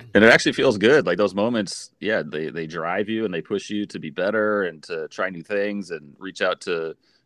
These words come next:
to people you haven't talked to in a long time or lost touch with or meet new people. You know, all good things in the grand scheme of things. So, yeah, not being so afraid of that stuff is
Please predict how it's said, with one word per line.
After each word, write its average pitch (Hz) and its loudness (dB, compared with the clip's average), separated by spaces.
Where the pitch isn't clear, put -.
to 98 -8
people 92 -6
you 98 -2
haven't 85 -2
talked 90 -6
to 92 -6
in 78 -6
a 76 -10
long 76 -10
time 110 -2
or 80 -6
lost 80 -8
touch 110 -4
with 101 -2
or 85 -4
meet 78 -10
new 101 0
people. 95 -4
You 101 -8
know, 87 -4
all 110 6
good 104 2
things 80 -2
in 82 -10
the 82 -8
grand 82 -10
scheme 104 -8
of 76 -14
things. 67 -10
So, 73 -10
yeah, 67 -14
not 82 -6
being 78 -6
so 71 -4
afraid 73 -2
of 71 -6
that 67 -4
stuff - -6
is - -12